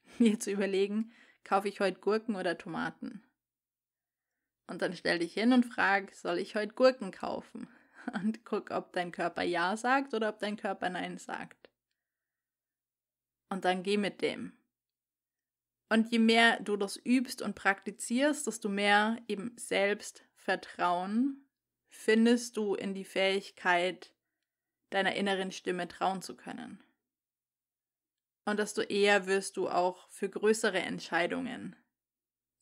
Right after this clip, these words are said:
das Vertrauen finden, auf dich und deine innere Wahrheit zu hören. Was ich für mich, wenn ich das mache, manchmal feststelle,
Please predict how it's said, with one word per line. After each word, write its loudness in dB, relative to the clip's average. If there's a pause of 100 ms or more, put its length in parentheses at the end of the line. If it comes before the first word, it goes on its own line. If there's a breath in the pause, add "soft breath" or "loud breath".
das -12
Vertrauen 0
finden, -8 (600)
auf 0
dich -2
und -6
deine 0
innere -6
Wahrheit -4
zu -12
hören. -12 (1700)
Was 2
ich -4
für 2
mich, 2
wenn -4
ich -10
das -6
mache, -2
manchmal -2
feststelle, -2